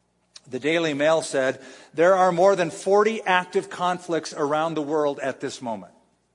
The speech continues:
This is today. This is now. Some of the countries currently at war, Afghanistan, Yemen, Syria, Mexico, Turkey, Somalia, Iraq, Libya. And it goes on to say, "The number of people affected by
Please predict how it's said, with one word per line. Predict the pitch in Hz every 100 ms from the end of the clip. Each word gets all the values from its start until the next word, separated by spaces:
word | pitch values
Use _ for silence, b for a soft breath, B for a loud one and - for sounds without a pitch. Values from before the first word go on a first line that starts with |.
| _
This | 147 -
is | 147
today. | - 135 131 113
This | 117 120
is | 131
now. | 113 110 92 82 _ b b b b b b b b _
Some | 123 175
of | 185
the | 170
countries | 175 165 170 -
currently | 170 170 165 156
at |
war, | 139 147 151 160
Afghanistan, | 135 - 160 165 156 - 160 160
Yemen, | 143 156 160 156
Syria, | - 165 160 160 151
Mexico, | 156 156 165 143
Turkey, | 156 - 165 151 165
Somalia, | - 147 147 156 151 151 147 B B
Iraq, | 127 120 131 147 156 - - B B
Libya. | 110 120 147 151 151 151 160 151 - B B B B -
And | 147 156 160
it | 147
goes | 156 156
on | 185
to | 196
say, | 175 180
"The | 170 156
number | 175 226 240
of | 226
people | 190 214 190 160
affected | 147 214 226 226 180 139
by | 156 147 147